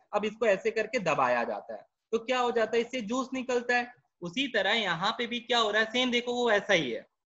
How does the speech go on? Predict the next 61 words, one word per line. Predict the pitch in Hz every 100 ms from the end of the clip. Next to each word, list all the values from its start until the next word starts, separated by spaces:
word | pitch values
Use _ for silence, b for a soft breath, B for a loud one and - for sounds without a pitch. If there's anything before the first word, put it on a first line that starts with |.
| -
यहाँ | 143 156 185
पे | -
ये | 220 226
same | 220 202 240
वैसा | 190 170 220
ही | 233 214
है। | 196 226 B B
इससे | 175 180
ये | 240 233
जो | 233
एरो | 185 180 233
दिख | 214 202
रहा | 190
है, | 190 262 B -
इससे | 185 -
क्या | 247 240
हो | 240
जाता | 233 233 220
है, |
ये | 202
liquid | 190 160 165 233 -
part | 165 139 143
निकलता | 123 117 - 107
है। | - b _
Solid | 180 175 220 220
part | 220 220
तो |
क्या | 240 226
हो | 226
जाता | 226 226
है | 226
भैया, | 240 254
अंदर | 180 185 226
में | 240
क्या | 247
हो | 240
जाता | 214 175 170
है, | 123 - B 160
जो | 190
उसमें | 202 220 226 220
जो | 190 220 214
रहता | 202 175 175 214
है | 196 226
सारा | 226 185 196
अनार | 190 165 160 165 170
वनार | 175 180 208
उसी | 202 170 214
के | 214
अंदर | 190 185 208
रह | 196
जाता | 180 170 202
है, |
जो | 196
जूस | 170 180 226 226
होता | 185 226
है |
वो | 240
बाहर | 208 175 160 131
आ | 110
जाता | 110 104
है। | 104